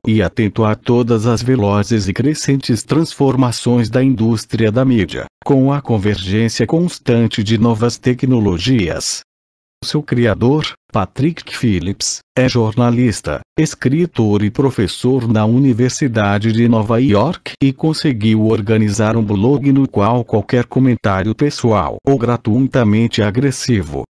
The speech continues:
como é tão comum em blogs ou sites sobre mídia, é sistematicamente descartado.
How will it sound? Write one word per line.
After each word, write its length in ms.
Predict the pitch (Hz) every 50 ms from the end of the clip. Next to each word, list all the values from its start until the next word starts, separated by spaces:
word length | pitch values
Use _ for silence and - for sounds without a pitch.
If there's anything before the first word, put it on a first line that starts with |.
| - -
como 320 | - 170 170 143 127 117 107
é 140 | 107 110
tão 360 | 107 - 123 113 110 107 101 95
comum 540 | - 175 165 143 123 110 107 110 120 123
em 100 | 135 135
blogs 540 | 120 107 104 95 107 135 143 135 123 - -
ou 180 | 160 156 156 160 151
sites 480 | - - 143 139 143 143 135 - -
sobre 320 | - - 110 92 98 76 76
mídia, 420 | - 117 110 90 - - 64 - - _ - -
é 120 | 117 113
sistematicamente 1300 | - - 151 135 - - - 117 95 107 117 120 - - - 135 113 95 90 101 113 120 110 - 127 117
descartado. 1000 | 123 139 139 - - - 127 117 104 - - - 110 98 87 78 71 64 65 62